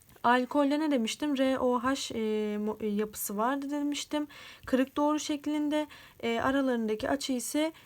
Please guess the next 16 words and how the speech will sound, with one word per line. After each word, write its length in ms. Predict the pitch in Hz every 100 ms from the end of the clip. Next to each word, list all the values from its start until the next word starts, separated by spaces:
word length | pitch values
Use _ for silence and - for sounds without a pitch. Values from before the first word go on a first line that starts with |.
| -
yüz 280 | 254 269 247
dokuz 340 | 269 262 254
buçuk 400 | 247 - 311 -
derecedir. 580 | 247 240 214 220 180 180 - - - -
Yapısında 640 | 262 311 339 - 349 370
bir 140 | 359 381
tane 360 | - 277 247
hidroksil 560 | 240 226 262 262 330 311
grubu 440 | 277 240 214 202
bulunduran 460 | 214 233 233 214 196
alkollere 760 | - 240 269 - 277 240 190 175
mono, 540 | 175 196 254 302 330 _ _ _ _
mono 280 | 208 226 262
tek 300 | 277 285 -
demekti 380 | 277 285 277 277
zaten. 500 | 277 277 285 285